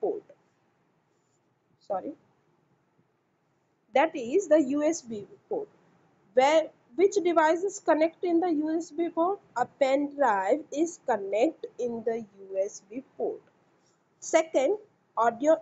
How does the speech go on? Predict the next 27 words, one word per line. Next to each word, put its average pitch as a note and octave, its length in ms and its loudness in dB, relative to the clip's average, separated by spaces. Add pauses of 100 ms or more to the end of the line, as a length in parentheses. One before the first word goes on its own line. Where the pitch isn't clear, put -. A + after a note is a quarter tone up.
in, F#4 180 0 (240)
audio A#3 460 2
out, F#3+ 260 -4 (300)
मतलब C#4 440 0
ऑडियो A#3+ 260 2
का E4+ 160 0
मतलब E4 360 0
क्या E4+ 140 2
होता D4+ 380 0
है? D4 180 -4
Whenever C4+ 520 -4
you C4+ 100 -6
want A#3+ 340 -4
to D4 60 -2
listen C4+ 560 -4
any A#3 320 -6
of B3 160 -4
the C4 100 2
voice G3+ 560 -4 (340)
from B3 220 0
a C#4+ 80 0
computer, C4 680 -4 (1040)
that C4 200 0
is G4 120 0
called C#4 280 4
the C4+ 160 2 (160)
audio। C4+ 360 0